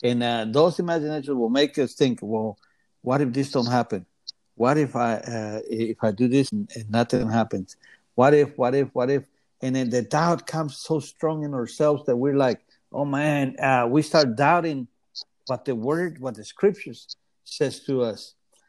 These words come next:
And, uh, uh, uh, if we do this, uh, we go against, it, it will go against our faith in God, the, the evil imagination. So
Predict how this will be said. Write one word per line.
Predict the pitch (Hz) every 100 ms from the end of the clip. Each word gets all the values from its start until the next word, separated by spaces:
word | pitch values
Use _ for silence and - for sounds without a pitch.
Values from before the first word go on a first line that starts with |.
| _ _
And, | 131 131 127
uh, | 123 120 120 117 113 -
uh, | 127 113 - 120
uh, | 123 117 120 -
if | 131 -
we | 147 165
do | 151 160
this, | 175 175 156 - _ _ -
uh, | 131 127
we | 135
go | 143 170
against, | 165 135 156 175 170
it, | 147 143
it |
will | 143 139
go | 156 170
against | 147 170 165 -
our | 120
faith | - 175 180 131
in | 117
God, | 117 208 208 - _ _ - -
the, | 131 127 123 117
the | 120
evil | 139 160 147
imagination. | 131 151 143 143 170 165 127
So | - 120